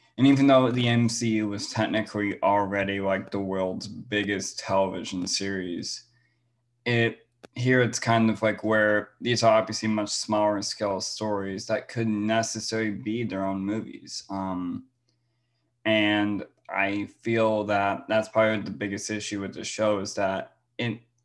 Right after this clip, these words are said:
it's kind of where it's small, but I feel like it could have just been a small movie in the M C U, was what I was thinking when,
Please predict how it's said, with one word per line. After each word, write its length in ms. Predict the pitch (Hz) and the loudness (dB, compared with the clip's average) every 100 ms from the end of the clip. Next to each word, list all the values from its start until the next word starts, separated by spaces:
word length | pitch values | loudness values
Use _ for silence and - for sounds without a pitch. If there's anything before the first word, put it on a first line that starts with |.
| - | -6
it's 420 | 147 127 - - - | -4 -4 -10 -12 -10
kind 420 | - 139 143 139 | -2 2 2 2
of 180 | 123 123 | -2 -2
where 500 | 127 131 131 131 - | 2 2 2 -2 -8
it's 220 | 120 113 | -8 -6
small, 640 | - - 117 113 117 131 135 | -8 -6 0 2 2 2 2
but 220 | 123 117 | 2 2
I 140 | 110 | 2
feel 200 | 110 120 | 0 -2
like 140 | 117 117 | -2 -2
it 140 | 107 | -6
could 180 | - 110 | -6 -6
have 100 | 110 | -4
just 180 | 104 - | -8 -6
been 200 | 110 104 | -4 -4
a 40 | |
small 560 | 101 - 98 101 104 104 | -6 -10 -4 -2 0 -2
movie 400 | 101 104 98 95 | -4 -4 -6 -6
in 160 | 95 | -4
the 140 | 95 92 | -6 -6
M 160 | 90 | -8
C 180 | 90 - | -10 -10
U, 240 | 92 85 | -8 -8
was 360 | 76 78 71 - _ _ _ - | -8 -10 -10 -16 _ _ _ -6
what 140 | 104 | -4
I 200 | 101 98 | -2 -2
was 160 | 90 - | -4 -6
thinking 320 | 101 - - - | -8 -8 -14 -8
when, 300 | 101 90 | -6 -6